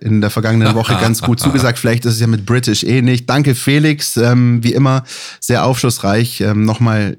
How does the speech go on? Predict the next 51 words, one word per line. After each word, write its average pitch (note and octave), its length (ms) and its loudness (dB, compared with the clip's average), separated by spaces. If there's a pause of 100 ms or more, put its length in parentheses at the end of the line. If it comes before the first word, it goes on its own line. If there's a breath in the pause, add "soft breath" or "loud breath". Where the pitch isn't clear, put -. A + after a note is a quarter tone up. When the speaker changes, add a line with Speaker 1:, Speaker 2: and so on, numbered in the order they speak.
(120)
Speaker 1:
in A2+ 160 2
medias A2 380 0
res A2 200 -2
zu - 80 -6
gehen G2 160 -2
rund G2+ 240 -2
um G2 80 -2
das G2 160 -2
Spiel. B2 380 0
Philipp, - 920 -4
wie C#3 60 4
ist F3 120 0
es F3 120 -2
denn? G2 260 0
Null A#2+ 180 2
zu C3+ 120 -6
zwei A#2+ 320 0
jetzt, C#3 240 -2
zweite B2 240 0
Bundesliga-Niederlage B2+ 880 2
in A2+ 100 0
Folge. C3 440 0
Letzte B2 320 0
Woche B2+ 160 2
hab B2+ 120 0
ich B2 100 0
sowas B2 220 0
gesagt B2 260 0
nach A#2+ 140 -2
dem A#2+ 140 0
Motto, B2 260 0
"Guckt B2+ 240 -2
auf A#2+ 80 0
die A2+ 100 -2
Tabelle, A#2 320 0
es B2 120 0
gibt A#2+ 140 -4
keinen A#2 160 0
Grund, B2 200 0
sich A#2+ 160 -6
zu - 140 -2
ärgern." C3 440 0
Wie A#2 220 2
sieht's A#2+ 240 0
jetzt A2 180 -2
aus? F#2 300 -2
Sollte B2 300 0
man C3 160 2
sich B2 240 -4 (260 loud breath)
mehr G#2+ 240 2
ärgern? C3+ 440 2